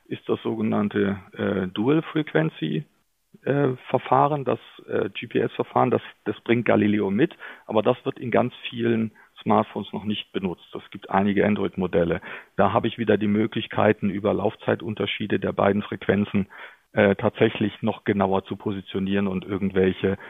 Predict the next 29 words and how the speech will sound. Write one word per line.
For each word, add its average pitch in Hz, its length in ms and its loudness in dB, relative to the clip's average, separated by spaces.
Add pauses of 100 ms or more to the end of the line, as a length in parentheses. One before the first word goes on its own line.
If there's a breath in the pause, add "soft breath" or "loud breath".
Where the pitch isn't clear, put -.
(220 loud breath)
Reflexionen 98 640 0
und 98 140 -6
Spiegelungen 92 500 -8
rauszurechnen. - 720 -8 (220)
Das 98 160 2
wäre 107 300 4
noch 101 140 -2
der 101 160 0
nächste 104 360 0
Schritt, - 300 -6
den 98 140 0
wir 95 80 -2
uns 95 140 -8
irgendwann 92 360 -2
wünschen. 131 400 -2 (640 soft breath)
Ähm, 104 400 4
und 117 220 -6
das 107 160 2
letztlich 110 480 -2
auch, 107 240 0
ich 104 60 -8
glaube, - 160 -6
das 98 100 -4
ist - 40 -12
nämlich 92 180 -6
auch 95 60 -6
noch 107 100 0
nicht 110 160 -2
erfolgt, 104 500 -2